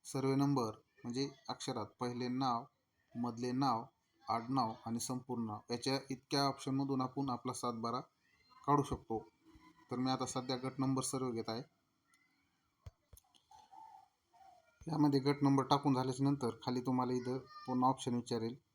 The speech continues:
सर्वे नंबर, गट नंबर निवडा, यावरती आपल्याला क्लिक करायचं आहे. आपण जो वरती गट नंबर टाकला आहे तोच गट नंबर इथं खाली येईल, त्यावरती क्लिक करून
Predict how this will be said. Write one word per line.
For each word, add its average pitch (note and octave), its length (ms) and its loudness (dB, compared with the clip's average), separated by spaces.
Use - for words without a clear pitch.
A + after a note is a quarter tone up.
सर्वे B2 300 0
नंबर, A#2+ 300 2
गट A#2+ 120 -2
नंबर A#2+ 260 2
निवडा, C3 320 4
यावरती A#2+ 360 -2
आपल्याला A#2+ 360 -4
क्लिक C3 200 -4
करायचं A2 280 -2
आहे. G2 100 -6
आपण B2 200 0
जो C3 120 2
वरती C3+ 180 0
गट C3+ 180 0
नंबर C#3 200 2
टाकला C3+ 280 -2
आहे A#2 100 -4
तोच B2+ 160 0
गट C3 180 -2
नंबर B2+ 200 2
इथं B2 180 0
खाली A2+ 160 -4
येईल, A#2+ 160 -4
त्यावरती A#2 300 -4
क्लिक C3 280 -6
करून B2+ 240 2